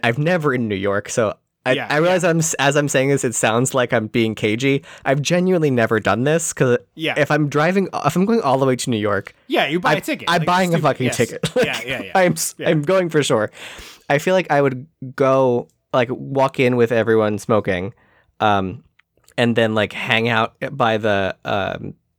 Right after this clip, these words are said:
Speaker 1: the, like, merch table or, like, somewhere in the
Speaker 2: Mm.
Speaker 1: back by, like, the bathroom line and sort of, like, scope it out. And when the lights start to flicker, typically, because also typically everyone who's in the back has already scoped out what seats are empty up front and shifted,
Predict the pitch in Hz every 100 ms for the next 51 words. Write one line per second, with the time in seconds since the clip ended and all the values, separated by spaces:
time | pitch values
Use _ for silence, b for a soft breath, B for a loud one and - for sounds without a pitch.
0 | _ 113 95 104 117 - - 165 170 170
1 | - 123 107 101 - 120 113 113 113 107
2 | 107 - 120 104 - 98 98 123 160 165
3 | 175 180 190 196 b b b b 127 127
4 | - 139 123 127 113 - - 131 123 135
5 | 113 113 131 123 117 113 107 110 120 -
6 | 117 - - 123 143 165 165 B B _
7 | - 147 156 156 151 - _ _ _ _
8 | 151 127 120 139 160 160 113 107 151 151
9 | - 120 123 117 135 131 123 110 - 113
10 | 98 107 104 131 - 120 107 110 107 101
11 | - 123 113 113 104 107 - 120 104 101
12 | 98 98 104 - - 113 117 101 - -
13 | - 156 156